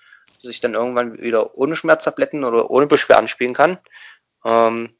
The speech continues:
was man eigentlich normalerweise von einem fünfundvierzig-Jährigen jetzt denkt, aber es gibt's anscheinend auch in jungen Alter. Ähm,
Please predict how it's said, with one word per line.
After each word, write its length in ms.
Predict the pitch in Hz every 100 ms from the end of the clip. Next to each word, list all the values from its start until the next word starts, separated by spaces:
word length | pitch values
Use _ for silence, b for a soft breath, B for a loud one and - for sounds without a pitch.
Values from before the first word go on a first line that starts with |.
| -
was 180 | 113 131
man 80 |
eigentlich 480 | 107 120 135 127 -
normalerweise 560 | 127 117 123 131 123 120
von 160 | 123
einem 140 | 113 110
fünfundvierzig-Jährigen 760 | 127 120 139 175 147 127 135
jetzt 200 | 135 135
denkt, 240 | 143 185 -
aber 260 | 127 139
es 140 | - -
gibt's 180 | 147 -
anscheinend 420 | 127 - 143 -
auch 160 | 131
in 120 | 123 120
jungen 180 | 170
Alter. 380 | 123 104 123 165 _ _ _ _ _ _ _
Ähm, 640 | 110 113 117 117 117 120